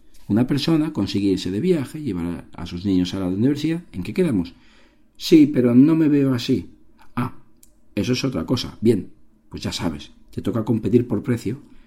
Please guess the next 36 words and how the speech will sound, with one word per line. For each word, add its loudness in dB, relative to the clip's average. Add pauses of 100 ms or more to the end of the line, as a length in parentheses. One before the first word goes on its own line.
(100)
con -6
cientos 2
de -2
competidores -2 (220)
que -6
hacen -2
lo 2
mismo 2
que -2
tú. -2 (560)
Es -2
una 4
decisión 0
tuya. 6 (480)
¿Quieres 4
vender 0 (160)
o -6
quieres 0
pasar -4
de -2
puntillas 0 (280)
frente -2
a -4
tu -2
posible 2
cliente? -4 (880)
¿Cómo 6
saber -2 (140)
qué 8
es 2
lo 2
que 0
realmente 4
compran 2
nuestros -4
clientes? -2